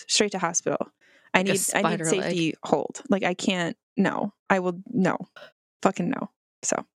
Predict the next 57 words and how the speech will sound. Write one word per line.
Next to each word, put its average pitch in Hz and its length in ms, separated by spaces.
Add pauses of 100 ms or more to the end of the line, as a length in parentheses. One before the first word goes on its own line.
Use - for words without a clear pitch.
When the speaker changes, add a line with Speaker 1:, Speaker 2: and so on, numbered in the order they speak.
(720)
Speaker 1:
how's 403 160
your 453 120
week 285 160
going? 185 340 (400)
Speaker 2:
Great. 170 420 (240)
Speaker 1:
<laughs> - 140
Speaker 2:
Spider 180 400
free. 175 420
Spiders 175 480
don't 143 140
bother 98 300
me 135 120
that - 200
much, - 240
though. - 360
I - 40
just 180 180
go, 160 400
"You 180 80
shouldn't 170 280
let 185 120
me 220 80
see 269 220
you, 294 80
bud." 185 240
And 170 100
he 156 60
goes, 160 160
"Squish." - 540 (260)
Speaker 1:
Yeah, 330 180 (100)
that's 370 140
pretty 302 180
much 208 220
it, - 140
too. - 160
Like, 220 160
I 262 80
don't, 277 240 (720)
I 226 80
like 196 240
them. 180 240
We 269 80
talked 180 240
about 170 180
this 180 160
on 185 140
the 175 40
spider 185 300
episode. - 340
I - 40
like 233 280
them. 233 220
I 226 60
like 214 160
looking 190 240
at 220 100
them. 220 400